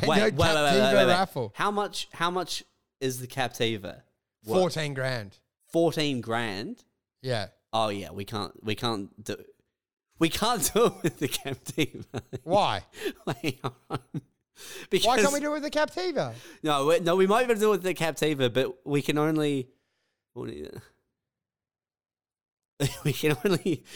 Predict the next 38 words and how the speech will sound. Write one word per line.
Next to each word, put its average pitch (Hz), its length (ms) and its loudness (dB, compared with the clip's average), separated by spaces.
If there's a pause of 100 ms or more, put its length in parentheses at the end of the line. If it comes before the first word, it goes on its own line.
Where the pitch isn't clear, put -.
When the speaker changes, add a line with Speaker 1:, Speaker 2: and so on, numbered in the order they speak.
(180)
Speaker 2:
we 160 80 0
can 170 140 0
only 202 720 0 (100)
<laughs> - 100 -6
make, 135 380 -2 (840)
we 165 80 0
can 160 180 0
only - 140 -8
make, 156 220 -2
like, 139 160 -2
forty-five 139 800 0
thousand 113 400 0
dollars 101 400 -4 (340)
on 110 140 -2
the 107 80 -2
Captiva, 101 480 -2
so 113 80 -2
that's 123 160 0
where 117 120 -2
it's 98 100 -8
capped 120 380 -6
to. 87 320 -8 (360)
But 151 120 2
we 156 160 4
Speaker 1:
Yeah, 170 80 8
that's 170 160 2
Speaker 2:
also, 151 120 4
we're 117 80 0
Speaker 1:
fine. 156 80 4
Speaker 2:
not, 170 200 0
we're 170 140 6
not 175 160 2
allowed 147 320 2
to 131 120 -4
run 131 400 0
ones 120 220 0
up 113 160 -2
to 104 440 -2